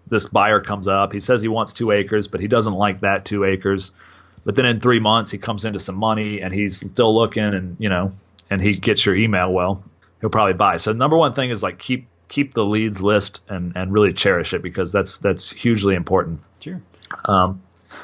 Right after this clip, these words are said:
Speaker 1: uh, another thing that I've learned is that, and, and this sort of plays into, like, something I always hear online, which is, like, know your customer.
Speaker 2: Mm-hmm.
Speaker 1: You know, draw an image in your head of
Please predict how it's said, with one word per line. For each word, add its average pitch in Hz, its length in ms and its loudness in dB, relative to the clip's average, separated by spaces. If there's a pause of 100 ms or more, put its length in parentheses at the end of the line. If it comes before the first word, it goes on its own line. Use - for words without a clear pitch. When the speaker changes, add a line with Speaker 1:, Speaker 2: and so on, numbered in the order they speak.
(240)
Speaker 1:
uh, 123 240 2
another 143 320 2
thing 139 280 -2
that 117 120 4
I've 110 180 0
learned 107 360 -2
is 95 420 -12
that, 98 220 -4 (200)
and, 107 180 -6
and 123 120 0
this 156 260 0 (260)
sort 123 240 2
of 95 200 0
plays 107 320 0
into, 101 240 -4
like, 90 280 -2
something 104 320 -4
I 95 80 4
always 95 340 2
hear 98 240 0
online, 92 420 0
which 92 160 -4
is, 85 160 -8
like, 80 240 -6
know 98 200 4
your 90 160 4
customer. 98 580 -2 (360)
Speaker 2:
Mm-hmm. 113 180 -12 (260)
Speaker 1:
You 92 60 -8
know, 85 160 -4 (120)
draw 101 300 4
an 98 80 -2
image 104 360 2
in 101 80 -2
your 92 140 2
head 98 320 0
of 82 220 -8